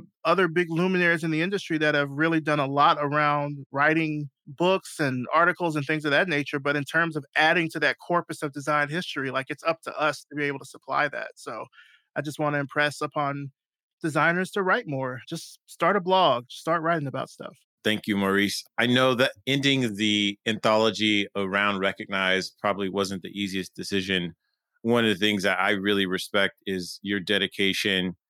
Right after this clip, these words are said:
Speaker 2: and passion to elevating Black voices, Black designers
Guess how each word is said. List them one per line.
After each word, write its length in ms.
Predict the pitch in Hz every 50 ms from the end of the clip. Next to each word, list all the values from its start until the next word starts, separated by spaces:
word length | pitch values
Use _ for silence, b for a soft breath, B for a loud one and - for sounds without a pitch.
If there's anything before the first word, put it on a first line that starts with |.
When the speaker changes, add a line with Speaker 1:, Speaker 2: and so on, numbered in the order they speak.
| _ _ _ _ _ _ _ _ -
Speaker 2:
and 160 | 98 95 85
passion 640 | - 104 98 98 98 98 - - 98 95 92 92 87 -
to 80 | - - -
elevating 680 | 98 98 101 92 92 95 92 90 92 90 87 82 87 82 _ _ _ _ _
Black 320 | - 92 95 95 90 90 - - _ -
voices, 640 | 92 92 98 98 - - 98 92 92 92 90 - - _ _ _
Black 240 | 98 95 92 92 -
designers 800 | - 85 82 98 98 101 101 98 95 92 90 87 - - -